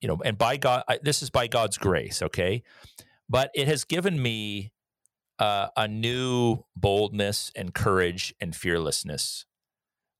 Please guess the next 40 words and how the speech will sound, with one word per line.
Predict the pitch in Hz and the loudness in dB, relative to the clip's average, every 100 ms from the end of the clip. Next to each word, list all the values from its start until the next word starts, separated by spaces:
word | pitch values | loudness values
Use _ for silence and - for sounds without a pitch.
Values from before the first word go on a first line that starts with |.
| - | -2
I'm | 135 | 0
just | 185 180 | 0 0
at | 147 107 | 0 0
a | |
point | - 117 104 104 _ | 2 2 2 -2 _
where | 95 92 90 85 82 82 98 _ | 0 2 4 4 4 2 -2 _
when | - 107 | 0 2
I, | 117 123 110 - _ _ _ | 2 0 -4 -8 _ _ _
when | - 110 | 0 2
I | 120 | 2
see | 110 - - 110 143 87 85 | -2 -6 -6 -6 -6 -4 -4
and | 80 | -4
hear | - 113 117 82 | -4 0 2 2
this | 78 - - - - | 2 0 -6 -6 -6
absurd | 87 - 98 98 95 | -4 -2 2 2 2
stuff | - - 90 101 - | -4 -2 0 0 0
going | 85 82 | -4 0
on | 80 80 | -2 -2
in | 69 | -6
culture, | - 95 92 82 78 | 0 0 0 -2 0
one | 101 | 0
of | |
the | 95 | 0
first | - 113 - | 0 0 0
things | 101 80 | -4 -6
that | 90 | -8
crosses | - 90 85 - - | -4 -2 -2 -4 -6
my | 85 | -6
mind | 80 80 82 78 | -4 -6 -6 -6
is | 73 - - _ _ _ _ - | -4 -6 -10 _ _ _ _ -14
the | |
devil's | 90 73 90 87 | -2 0 2 0
overplaying | 98 110 - 117 120 | 0 0 0 -2 0
his | 127 - | -2 -2
hand. | 156 139 120 123 - _ _ _ | -2 -2 -2 -6 -12 _ _ _
He's | - 73 | -8 -6
overplaying | 92 101 120 117 | -4 0 0 0
his | 120 - | -2 -2
hand | 104 98 | -2 -2
again. | 90 78 80 | -4 -4 -6